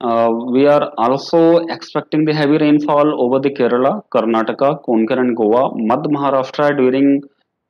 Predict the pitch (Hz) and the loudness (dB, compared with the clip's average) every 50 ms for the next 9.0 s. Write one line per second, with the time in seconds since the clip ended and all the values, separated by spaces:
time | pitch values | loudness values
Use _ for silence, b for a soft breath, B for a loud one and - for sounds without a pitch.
0 | - - 151 160 - - - 147 147 147 147 143 143 143 139 143 139 139 139 143 | -4 -2 -2 -2 -4 -4 -2 0 0 2 2 0 0 2 0 0 2 2 2 0
1 | 143 - - _ _ _ _ _ _ _ _ - 120 113 120 127 127 - - 120 | 0 -4 -12 _ _ _ _ _ _ _ _ -2 0 2 2 0 0 0 -2 0
2 | 131 135 139 143 143 143 143 139 131 123 135 135 135 135 135 127 123 127 - - | 0 2 2 2 2 2 2 2 0 0 0 2 2 2 2 2 0 -2 -2 -4
3 | 135 131 131 135 139 131 120 110 101 104 104 101 101 104 - 123 110 139 139 139 | -2 -2 0 0 -2 -2 0 0 0 0 0 0 -2 -4 -6 -8 -4 -2 -2 -2
4 | 139 135 135 135 131 127 127 131 131 123 127 131 131 131 - - _ - 110 107 | -2 -2 -2 -2 -2 -2 -2 -2 -2 0 0 0 -2 -2 -6 -14 _ -4 -2 0
5 | 110 113 107 107 113 117 110 - 107 107 104 110 113 120 120 143 139 143 139 131 | 2 2 0 0 0 -2 -4 -2 0 0 0 0 0 -2 -2 -2 -4 -2 -2 -2
6 | 135 135 135 139 135 139 - - 117 113 113 123 120 123 123 123 123 - _ _ | 0 0 0 0 -2 -6 -8 -4 -2 -2 0 0 0 0 0 -2 -4 -6 _ _
7 | _ _ _ _ _ _ _ - 139 135 139 143 147 147 - - - 143 139 131 | _ _ _ _ _ _ _ -4 0 2 2 2 2 0 -4 -8 -4 -4 -4 -4
8 | 135 - 151 135 - - 139 120 110 113 - - 113 113 123 135 156 180 - | -2 -4 -6 -6 -4 -4 -4 -4 -4 -6 -6 -2 0 0 2 2 0 -2 -4